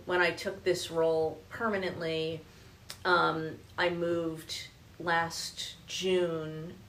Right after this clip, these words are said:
first to Madison, we, 'cause we were, we opened Madison, Wisconsin in June twenty twenty. And then, uh, I was there for eight months, and then in April came here to Louisville.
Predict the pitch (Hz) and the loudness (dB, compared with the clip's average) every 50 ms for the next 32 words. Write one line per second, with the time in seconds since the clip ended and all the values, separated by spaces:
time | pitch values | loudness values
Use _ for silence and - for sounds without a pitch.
0 | - - - - 196 185 196 - - - - 196 175 165 165 165 170 170 175 175 | -20 -4 0 2 2 2 2 -2 -6 -4 0 0 2 2 0 -2 -4 -4 -2 0
1 | 175 170 165 165 - - 156 147 156 175 180 165 156 156 - 170 160 156 156 156 | 0 0 0 -2 -2 -4 -4 -4 -4 -4 -6 -6 -6 -8 -8 -10 -8 -6 -4 -4
2 | 156 156 156 - - 175 165 160 160 160 160 165 160 156 156 151 - - - - | -4 -4 -6 -8 -6 -4 0 0 0 0 0 -4 -6 -6 -6 -8 -10 -14 -18 -20
3 | - - - - - - 156 165 165 165 170 160 160 - 160 160 156 - - - | -20 -20 -20 -20 -16 -8 -4 -2 0 0 0 -2 -4 -6 -6 -6 -8 -8 -6 -6
4 | 165 170 160 160 - 160 160 160 160 165 165 - - 180 160 156 151 151 151 151 | -4 -4 -4 -6 -6 -6 -6 -6 -6 -10 -12 -12 -10 -8 -6 -6 -6 -6 -8 -8
5 | - 160 160 156 156 156 156 156 151 147 - - - - - - - - - - | -6 -6 -6 -6 -6 -8 -8 -10 -10 -12 -14 -18 -20 -20 -20 -20 -20 -18 -16 -10
6 | - 160 156 151 143 135 - - - 170 160 147 151 - - 208 - - - - | -6 -6 -6 -6 -6 -8 -10 -8 -6 -6 -4 -4 -6 -8 -10 -10 -12 -16 -18 -20
7 | - - - - - - - - - - - - - 165 165 165 160 156 151 147 | -20 -20 -20 -20 -20 -20 -20 -20 -20 -20 -14 -6 -4 -2 0 0 2 2 2 2
8 | 147 147 147 147 - - - 170 156 151 143 - 139 160 160 156 - 160 156 156 | 0 0 -2 -6 -6 -4 -2 -2 0 -2 -2 -2 -2 -4 -4 -2 0 0 0 0
9 | - - 160 143 127 135 147 156 - - - - 160 160 160 156 156 147 - - | -2 -2 -2 -2 -2 -4 -6 -6 -6 -8 -10 -10 -8 -6 -6 -6 -6 -6 -6 -8
10 | 160 156 - 160 151 151 - - - - 165 170 - - 160 160 160 156 156 - | -8 -6 -6 -6 -6 -6 -6 -10 -10 -10 -10 -10 -10 -8 -4 -4 -4 -4 -4 -8
11 | - 156 151 151 165 170 170 160 147 139 - 156 - - - | -10 -8 -6 -6 -4 -4 -4 -6 -6 -6 -6 -6 -6 -6 -8